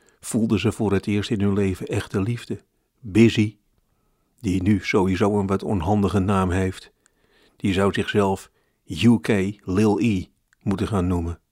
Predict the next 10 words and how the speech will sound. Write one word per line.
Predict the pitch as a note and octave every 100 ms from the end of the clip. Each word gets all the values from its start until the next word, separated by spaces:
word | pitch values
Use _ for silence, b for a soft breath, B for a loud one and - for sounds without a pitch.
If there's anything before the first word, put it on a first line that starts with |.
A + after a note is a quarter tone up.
| _ _ _ _ _ _ _ b b b b b
Maar | A#2 A2+ A#2+ A#2+ _ _ _ _ _ _ _
het | _ G#2 -
allerliefst | A#2+ A#2 A2+ A#2 A2+ A2+
blijft | A#2+ G#2
Petra | - A2 G#2+ G#2+ G#2
zelf. | G#2+ A2 A#2 - _ _ _ _ _ _ _ _ _ _ _ _ _ _
Zij | - F#2+
droomt | G#2 A#2 A#2
van | - A2
kleinkinderen | B2 A2+ A2+ A2+ A2+ A2 A#2